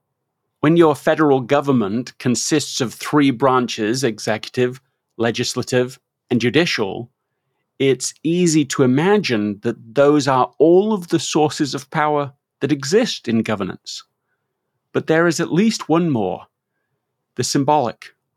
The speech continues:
And while it may be less understood, it does not make it less powerful.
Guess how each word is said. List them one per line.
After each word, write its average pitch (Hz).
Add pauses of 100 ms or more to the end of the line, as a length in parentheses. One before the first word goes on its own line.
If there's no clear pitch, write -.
(600)
And 117
while 139
it -
may 135
be 123
less 123
understood, 120
it 113
does 101
not 113
make 117
it 123
less 113
powerful. -